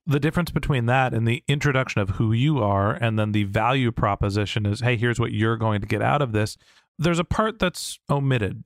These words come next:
and I do actually wanna double click into this. When you think about, you know, I'm thinking of the outreach emails we send to potential sponsors, and they start with, "Hi, my name is Ben Shapiro, and I'm the host and producer of the MarTech podcast," because I think that's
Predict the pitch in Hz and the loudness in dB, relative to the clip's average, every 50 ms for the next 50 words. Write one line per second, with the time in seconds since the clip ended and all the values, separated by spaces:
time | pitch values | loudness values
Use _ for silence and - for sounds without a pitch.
0 | - - 131 131 123 120 123 - - 156 160 151 143 131 - 143 127 127 123 120 | -4 -2 -2 0 0 0 -2 0 0 0 0 0 0 0 0 0 0 2 0 0
1 | 120 123 120 135 131 123 123 117 - - 131 120 - - 135 143 151 139 127 117 | -2 -2 -2 -2 0 0 0 -2 -2 -2 -2 -2 0 -2 -2 0 0 0 0 0
2 | 117 113 - - - 113 117 117 117 113 - - 135 131 131 123 123 120 120 147 | -2 -2 -6 -8 -4 -2 -2 0 -2 -2 -2 -2 -2 -2 -2 0 0 0 -2 -2
3 | 135 123 117 120 123 123 127 - 135 120 117 123 117 117 113 104 107 113 113 113 | -4 -4 -2 -2 -2 -2 0 -2 -2 0 0 0 0 0 0 0 0 0 2 2
4 | 107 104 - - _ _ _ _ - 135 156 160 139 131 117 - - 127 117 113 | 2 0 -2 -6 _ _ _ _ 0 0 2 2 0 0 -2 0 0 0 0 2
5 | 117 117 117 113 113 113 107 - - 123 117 117 110 107 - 117 - - 123 117 | 2 0 0 0 -2 -2 -2 0 -2 0 0 0 -2 -2 -2 -4 -2 -2 -2 -2
6 | - 113 98 - - - 123 143 165 - - 113 110 110 113 123 120 120 143 160 | -2 -4 -4 -2 -4 -2 0 0 -2 0 0 0 0 0 0 0 0 0 0 0
7 | 160 - - 165 - 151 131 123 123 - - - - - 139 147 147 147 143 139 | 0 0 0 0 0 2 0 0 0 -2 -6 -10 -4 -2 0 2 2 2 0 -2
8 | - - 139 139 135 139 135 127 107 - 127 123 123 - 127 - - 151 156 151 | -4 -4 -2 0 0 0 0 -2 -2 -2 -2 -2 -2 -4 -4 -2 0 0 2 2
9 | 139 135 135 139 139 - _ _ _ _ _ _ - 120 120 120 120 131 120 123 | 2 2 2 0 -2 -6 _ _ _ _ _ _ 0 2 2 2 2 2 0 0
10 | 131 131 127 120 131 135 131 - - - - - 120 131 127 - 131 120 117 107 | 2 0 0 2 2 0 0 0 -2 0 0 2 0 0 2 2 0 0 0 0
11 | 101 107 104 113 131 170 185 - - 113 107 - - - 110 110 - - - 110 | -2 -2 0 2 2 2 2 0 -2 -4 -2 -4 -2 0 0 -2 -2 -2 -2 0
12 | 107 104 - - - - 110 113 110 - - 156 151 - 139 127 - - - | 0 0 -2 -4 -2 0 -2 -2 -2 -2 -4 -4 -2 -2 -2 -2 -2 -6 -16